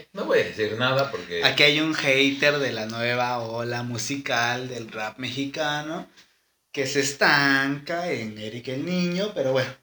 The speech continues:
Speaker 2: es tema para otro día.
Speaker 1: Ok, no exactamente Eric el Niño, pero continuemos. Ese amor en contingencia, realmente, este,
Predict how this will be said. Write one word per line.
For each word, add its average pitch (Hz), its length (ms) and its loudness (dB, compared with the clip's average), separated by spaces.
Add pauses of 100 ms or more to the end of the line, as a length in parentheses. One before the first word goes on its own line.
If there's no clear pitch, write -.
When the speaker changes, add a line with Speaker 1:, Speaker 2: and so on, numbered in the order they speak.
(840)
Speaker 2:
es 143 160 -2
tema 190 260 2
para 131 180 2
otro 131 220 2
día. 113 160 -2 (520)
Speaker 1:
Ok, - 140 -16 (720)
no 120 200 -2
exactamente 117 600 -2
Eric 113 200 -2
el 90 140 0
Niño, 147 320 0
pero 95 500 0 (320)
continuemos. 160 880 -4 (440)
Ese 190 180 2
amor 185 220 4
en 185 120 -2
contingencia, 170 1040 -2 (460)
realmente, 151 920 4
este, 87 1000 -8